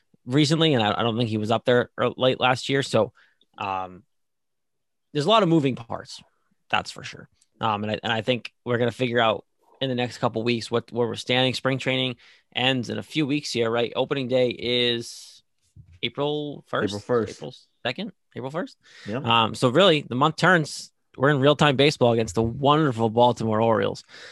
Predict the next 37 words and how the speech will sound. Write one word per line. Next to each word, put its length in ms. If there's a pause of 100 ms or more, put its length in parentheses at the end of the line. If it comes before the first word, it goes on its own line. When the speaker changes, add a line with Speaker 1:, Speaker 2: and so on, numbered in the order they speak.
(140)
Speaker 1:
Um, 540 (400)
but 80
hey, 240
we're 220
gonna 120
have 160
fans 260
at 100
Fenway, 500 (1160)
twelve 300
percent 320
capacity. 640 (200)
The 60
Texas 380
Rangers 320
are 60
saying, 320
"Screw 320
it," 20
and 80
let 120
everybody, 280
Speaker 2:
Yeah. 240
Speaker 1:
let 80
everybody 380
in, 180 (380)
'cause 100
Speaker 2:
Good 80
luck 0 (120)
Speaker 1:
Texas 180
Speaker 2:
with 0
Speaker 1:
is 80
Speaker 2:
that. 40
Speaker 1:
being 240 (260)
dumb 180
about 200
everything. 320